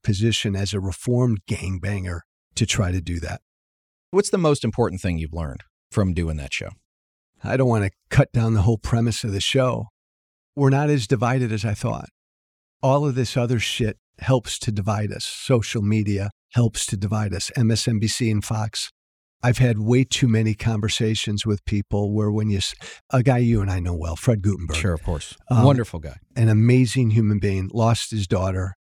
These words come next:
Speaker 1: in a school shooting
Speaker 2: At
Speaker 1: in Florida,
Speaker 2: Parkland,
Speaker 1: at
Speaker 2: yeah.
Speaker 1: Parkland four and a half years ago. He and I initially sat down. We didn't like each other,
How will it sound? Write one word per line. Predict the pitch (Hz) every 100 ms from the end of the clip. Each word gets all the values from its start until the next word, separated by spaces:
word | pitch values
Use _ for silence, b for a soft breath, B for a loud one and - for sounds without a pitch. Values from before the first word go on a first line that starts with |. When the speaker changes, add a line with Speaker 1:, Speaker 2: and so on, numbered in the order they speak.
| _ -
Speaker 1:
in | 107
a | 101
school | - - 110
shooting | 104 - 98
Speaker 2:
At | 98
Speaker 1:
in | 90
Florida, | 95 113 101 92
Speaker 2:
Parkland, | -
Speaker 1:
at | 95
Speaker 2:
yeah. | 87
Speaker 1:
Parkland | 117 107 107 95
four | 113
and | 107
a | 101
half | 98
years | 110 104 -
ago. | 98 95 98 _ _ _ _ _
He | 139 156 160
and |
I | 117 143 131 120
initially | 110 120 147 - 120 101
sat | - 110 101 -
down. | 101 104 104
We | 110 127
didn't | 120 92
like | 92 107 120 -
each | 92 -
other, | 92 90 87